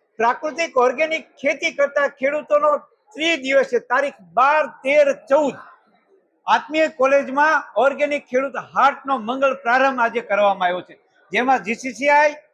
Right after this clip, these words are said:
આત્મીય કોલેજ અને ન-, નેચરલ, અ, નવરંગ નેચરલ ક્લબ, આ ત્રણ સંસ્થાઓએ રાજકોટની પચાસ કરતા વધુ સંસ્થાઓને સાથે જોડીને ખેડૂતોને સીધો વેપાર કરવા માટેનું એક પ્લેટફોર્મ આપવાનું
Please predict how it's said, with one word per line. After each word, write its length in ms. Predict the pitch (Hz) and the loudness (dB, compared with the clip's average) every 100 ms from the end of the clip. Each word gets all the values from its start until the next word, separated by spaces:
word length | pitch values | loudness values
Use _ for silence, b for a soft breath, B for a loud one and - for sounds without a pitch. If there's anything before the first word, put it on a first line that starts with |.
| _ - | _ -4
આત્મીય 420 | 233 247 262 269 | -4 -2 -4 -4
કોલેજ 480 | - 220 247 294 302 247 - _ _ - | -4 0 4 4 4 0 -16 _ _ -6
અને 340 | 240 247 190 170 | -2 -2 -2 -4
ન-, 300 | 190 233 214 | -4 -4 -6
નેચરલ, 500 | 180 240 247 285 285 | -6 -4 0 0 2
અ, 220 | 240 190 | 0 -4
નવરંગ 440 | 170 185 277 311 285 | -2 2 4 4 2
નેચરલ 400 | 262 262 262 254 | -2 -2 0 0
ક્લબ, 300 | - 277 247 - _ _ _ _ - | 0 0 0 -4 _ _ _ _ -10
આ 60 | |
ત્રણ 340 | 185 - 302 311 | -8 -2 -2 -2
સંસ્થાઓએ 800 | - 254 - 277 277 294 311 302 - _ _ _ | -2 -6 0 2 4 6 4 2 -4 _ _ _
રાજકોટની 600 | 165 202 233 - 294 277 | -2 -2 -2 0 0 0
પચાસ 480 | 262 233 226 320 285 | -6 -6 2 2 2
કરતા 280 | - 277 277 | 0 0 2
વધુ 240 | 240 233 | 0 -2
સંસ્થાઓને 580 | 240 254 240 277 311 311 | -8 -10 -6 0 0 0
સાથે 420 | - 240 247 269 | -2 -4 -4 -6
જોડીને 500 | 220 247 277 277 214 - _ _ _ | -2 -2 0 -2 -2 -8 _ _ _
ખેડૂતોને 580 | 233 269 294 277 277 269 | 0 0 0 0 0 0
સીધો 540 | - - 277 240 320 | -2 -10 -12 -2 0
વેપાર 500 | 294 262 - 285 269 | 2 0 0 0 0
કરવા 520 | 262 _ - 233 254 | -2 _ -2 0 2
માટેનું 400 | 269 262 254 247 | 0 0 -2 -4
એક 140 | 240 240 | -6 -4
પ્લેટફોર્મ 460 | 240 247 277 269 | -6 -4 -4 0
આપવાનું 480 | 233 233 247 262 277 | -2 -2 -4 -4 -6